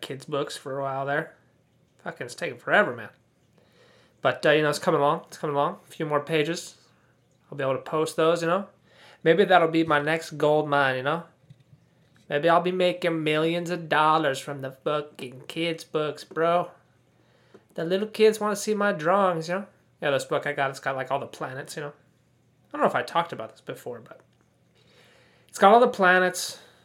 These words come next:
It's got cute little drawings of all the planets, you know, so you can read it with your family before bedtime and be like, "Daddy, Daddy, what planet's this?"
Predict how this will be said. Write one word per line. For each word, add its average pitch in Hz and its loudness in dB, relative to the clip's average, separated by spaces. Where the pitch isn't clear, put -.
It's - -20
got 180 -2
cute 185 0
little 202 4
drawings 170 2
of 151 -2
all 165 2
the 190 -2
planets, 156 -4
you 160 -10
know, 160 -2
so 160 -6
you 151 -4
can 139 -8
read 160 -2
it 190 -2
with 185 -4
your 190 -2
family 170 -2
before 175 0
bedtime 175 -2
and 160 -4
be 160 -4
like, 160 -6
"Daddy, 208 -4
Daddy, 208 -2
what 208 -2
planet's 214 -2
this?" 208 -2